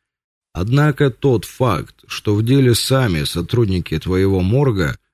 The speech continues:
открывает нам новые направления расследования". Я согласился собирать информацию и стать глазами и ушами отдела в морге.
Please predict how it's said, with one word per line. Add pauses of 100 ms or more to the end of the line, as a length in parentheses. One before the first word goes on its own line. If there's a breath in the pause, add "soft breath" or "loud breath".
открывает
нам
новые
направления
расследования". (1080)
Я
согласился
собирать
информацию
и
стать
глазами
и
ушами
отдела
в
морге.